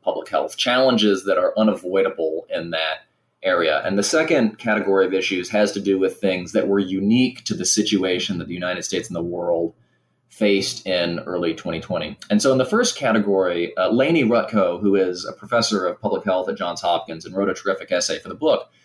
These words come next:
points out that global public health is one of those things that is invisible in good times, and that people thus pay relatively attention,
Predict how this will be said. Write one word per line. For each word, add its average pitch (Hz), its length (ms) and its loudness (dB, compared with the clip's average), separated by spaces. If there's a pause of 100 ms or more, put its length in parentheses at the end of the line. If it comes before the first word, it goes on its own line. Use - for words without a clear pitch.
(420)
points 214 240 4
out 147 280 2
that 104 160 2
global 139 440 4
public 107 220 0
health 110 280 2
is 98 120 -2
one 110 120 4
of 113 60 6
those 147 220 2
things 95 380 -4
that 95 180 4
is 90 300 -4
invisible 101 800 2
in 85 140 -8
good 104 260 4
times, 69 680 -8
and 101 140 2
that 98 160 4
people 127 460 2
thus 113 520 2 (300)
pay 127 180 2
relatively 117 580 4
attention, 101 640 0